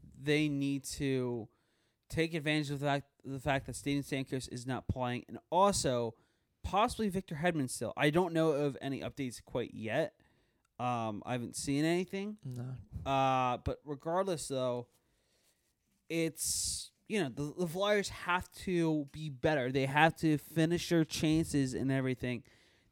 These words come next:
Speaker 1: They
Speaker 2: It's been a, all season long. They haven't
Speaker 1: Right.
Speaker 2: really been able to. They've done close to sixty minutes, but they just need to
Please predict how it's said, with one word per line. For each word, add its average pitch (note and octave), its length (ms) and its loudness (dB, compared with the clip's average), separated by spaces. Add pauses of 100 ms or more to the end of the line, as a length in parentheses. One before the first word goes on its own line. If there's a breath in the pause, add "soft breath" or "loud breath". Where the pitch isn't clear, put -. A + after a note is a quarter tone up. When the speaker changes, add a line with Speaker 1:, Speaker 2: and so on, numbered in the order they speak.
(120)
Speaker 1:
They D#3+ 80 -2
Speaker 2:
It's D3+ 160 2
been F3+ 200 4
a, C3 180 2 (220)
all A#2+ 200 2
season A2+ 360 -4
long. A#2 300 -8 (200)
They A#2+ 100 -2
haven't A#2 100 4
Speaker 1:
Right. - 320 0
Speaker 2:
really A#2 200 -2
been A2+ 200 -6
able A2+ 200 -6
to. - 280 -14
They've C3 280 -2
done C3 220 -2
close C#3 380 -4
to A3+ 100 -6
sixty A#2+ 380 -8
minutes, A2 420 -12
but - 280 -12
they - 100 -8
just G#2+ 260 -14
need - 140 -14
to - 160 -16